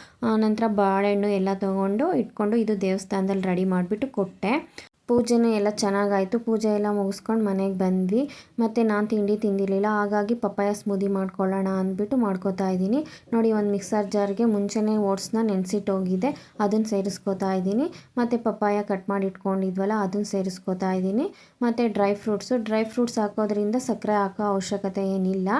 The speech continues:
ಡ್ರೈ ಫ್ರೂಟ್ಸ್ ಹಾಕಿದ್ರೆ ಸರಿ ಹೋಗುತ್ತೆ. ಮತ್ತು ಈ ಸೀಡ್ಸು, ಸೀಡ್ಸ್ ಎಲ್ಲ ಡಯಟ್ ಮಾಡೋರಿಗೆ ತುಂಬ ಹೆಲ್ಪ್ ಮಾಡುತ್ತೆ, ಸುಸ್ತೆಲ್ಲ ಆಗೋಕ್ಕೆ ಬಿಡಲ್ಲ. ಸೀಡ್ಸ್,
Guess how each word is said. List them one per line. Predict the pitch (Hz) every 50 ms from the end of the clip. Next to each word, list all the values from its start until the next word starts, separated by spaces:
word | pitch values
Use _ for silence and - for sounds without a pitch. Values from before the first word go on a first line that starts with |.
| - - - - - _ -
ಡ್ರೈ | 214 214 214
ಫ್ರೂಟ್ಸ್ | 214 220 - 226 220 - 214
ಹಾಕಿದ್ರೆ | 202 202 - 202 214 247
ಸರಿ | 254 - 214 185 185 190
ಹೋಗುತ್ತೆ. | 196 190 190 185 185 240 269
ಮತ್ತು | 269 262 254 240 247 277 285 - - - _ -
ಈ | 233
ಸೀಡ್ಸು, | 220 220 - 220 220 214 214 - - 196 202
ಸೀಡ್ಸ್ | 196 - 240 240 240 233 - -
ಎಲ್ಲ | 240 226 220 226
ಡಯಟ್ | 220 202 202 196 196 208 208 220
ಮಾಡೋರಿಗೆ | 208 208 202 202 202 202 202 247 247
ತುಂಬ | 240 233 202 202 202 214 208 202
ಹೆಲ್ಪ್ | 190 190 190 190 -
ಮಾಡುತ್ತೆ, | 208 202 196 196 190 196 - 208
ಸುಸ್ತೆಲ್ಲ | 208 208 226 202 214 - - 226 214 214
ಆಗೋಕ್ಕೆ | 208 202 196 190 190 202 202 -
ಬಿಡಲ್ಲ. | 196 185 185 190 190 185 185 196 226
ಸೀಡ್ಸ್, | 233 - 226 208 208 - -